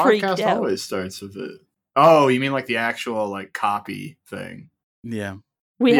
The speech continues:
Speaker 1: have a song that
Speaker 2: That's the
Speaker 1: plays at the
Speaker 2: intro to me.
Speaker 1: podcast, and we have, like, an intro with all of our voices
Speaker 2: Oh,
Speaker 1: that
Speaker 2: I
Speaker 1: plays
Speaker 2: see.
Speaker 1: on the radio. So, podcast listeners, if you want a bonus content, which is a minute of us saying our
Speaker 2: Where we
Speaker 1: names and what the
Speaker 2: live.
Speaker 1: show is,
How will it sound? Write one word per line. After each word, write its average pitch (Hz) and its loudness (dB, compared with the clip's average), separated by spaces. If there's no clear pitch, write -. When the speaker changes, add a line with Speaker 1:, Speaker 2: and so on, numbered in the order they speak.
Speaker 1:
have 226 2
a 220 -2
song 214 2
that 190 -4
Speaker 2:
That's 151 0
the 214 -2
Speaker 1:
plays 131 0
at - -8
the 202 -12
Speaker 2:
intro 190 -6
to 185 -2
me. - -8
Speaker 1:
podcast, 185 -10
and 202 -6
we 202 -2
have, 196 0
like, 180 -4
an 190 -4
intro 208 0
with 190 -2
all 190 4
of 180 -2
our 175 2
voices 180 0
Speaker 2:
Oh, 101 2
Speaker 1:
that 98 -2
Speaker 2:
I - -4
Speaker 1:
plays - -4
Speaker 2:
see. - -6
Speaker 1:
on 170 -6
the 160 -8
radio. 170 -8
So, 247 6
podcast 247 2
listeners, 180 -12
if - -12
you 214 -2
want 208 2
a 208 -4
bonus 202 -4
content, 196 -4
which 208 -4
is 202 -2
a 196 0
minute 190 -2
of 196 -2
us 196 0
saying 180 -2
our 175 0
Speaker 2:
Where 117 2
we 113 0
Speaker 1:
names 110 -2
and 104 2
what 104 2
the 104 -2
Speaker 2:
live. - -4
Speaker 1:
show 185 0
is, 277 -2